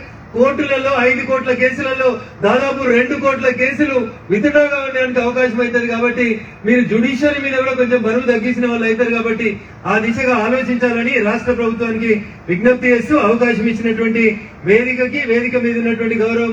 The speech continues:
మంత్రివర్యులు, ఇతర పెద్దలకి, వేదిక ముందు ఉన్నటువంటి రైతన్నలందరికీ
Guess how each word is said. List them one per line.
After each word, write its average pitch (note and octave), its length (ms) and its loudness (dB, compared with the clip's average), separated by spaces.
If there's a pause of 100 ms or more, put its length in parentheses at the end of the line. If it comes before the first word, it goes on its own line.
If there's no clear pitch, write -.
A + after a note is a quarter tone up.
మంత్రివర్యులు, A3+ 580 0
ఇతర A3+ 160 0 (120)
పెద్దలకి, A3+ 400 0 (400)
వేదిక A#3+ 240 4 (100)
ముందు A#3 200 0
ఉన్నటువంటి A3 420 2
రైతన్నలందరికీ A3+ 840 0